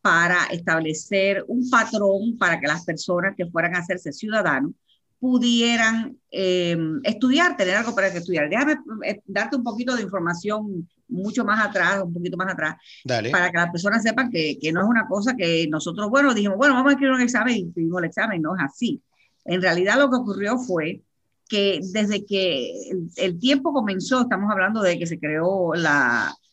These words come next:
Speaker 1: la patria, ¿no? En mil setecientos ochenta y siete, que empezaron las personas a hacerse ciudadanos, que se hace el, el requisito,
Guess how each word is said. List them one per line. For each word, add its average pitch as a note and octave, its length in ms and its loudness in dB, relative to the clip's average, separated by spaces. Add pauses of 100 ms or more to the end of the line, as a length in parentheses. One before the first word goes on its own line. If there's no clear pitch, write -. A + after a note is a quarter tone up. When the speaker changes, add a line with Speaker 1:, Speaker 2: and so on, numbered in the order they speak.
(200)
Speaker 1:
la C#3+ 220 -2
patria, F3 440 2
¿no? G3+ 200 2
En D3 500 2
mil F3 400 0
setecientos F3+ 560 -4
ochenta D3+ 300 -4
y D3+ 60 -4
siete, D3 440 -4 (380)
que F#3 100 0
empezaron F3 380 -2
las A3+ 100 0
personas G#3 320 -2
a E3+ 120 -4
hacerse G3 160 -6
ciudadanos, G#3+ 580 0
que D#3 80 -6
se - 120 -6
hace E3+ 260 -2
el, F3+ 260 -2
el F3 200 -2
requisito, F#3 640 -4